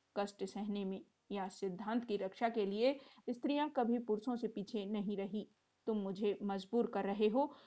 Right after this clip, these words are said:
कुछ नहीं तो लांछन से बचने के लिए मैं दादाजी से अलग रहने की आज्ञा मांगूं। बोलो।" अमर लज्जित होकर बोला,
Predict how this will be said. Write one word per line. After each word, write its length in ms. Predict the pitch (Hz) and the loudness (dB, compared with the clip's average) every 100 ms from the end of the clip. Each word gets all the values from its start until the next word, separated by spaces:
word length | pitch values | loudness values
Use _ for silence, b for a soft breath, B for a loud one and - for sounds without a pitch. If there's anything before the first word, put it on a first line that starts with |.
| B | B
कुछ 200 | 269 269 | 0 2
नहीं 340 | 247 240 269 277 | 4 4 4 4
तो 100 | 220 | 0
लांछन 460 | 196 202 208 254 | 2 -2 0 -2
से 140 | 240 190 | 0 0
बचने 360 | 190 190 240 | 0 0 0
के 120 | 226 | 2
लिए 320 | 202 202 208 - | 2 4 2 2
मैं 220 | 202 196 | -2 -2
दादाजी 460 | 190 180 208 214 254 | -2 -2 0 0 0
से 300 | 247 214 B B B - | -2 -6 B B B 2
अलग 280 | 240 277 254 | 6 6 6
रहने 340 | 214 220 240 | 4 2 0
की 340 | 240 214 233 - | 0 -2 -2 -2
आज्ञा 320 | 202 190 190 185 | 0 0 -2 -4
मांगूं। 380 | 190 185 196 - _ _ 220 | -4 -4 -4 -6 _ _ 0
बोलो।" 400 | 208 254 359 - _ b b b b | 2 4 0 -8 _ b b b b
अमर 320 | 262 269 285 - | 6 6 4 2
लज्जित 420 | 214 196 226 214 | 2 4 0 0
होकर 300 | 196 202 196 - _ - | -2 0 -2 -4 _ -6
बोला, 340 | 202 190 185 | 0 2 2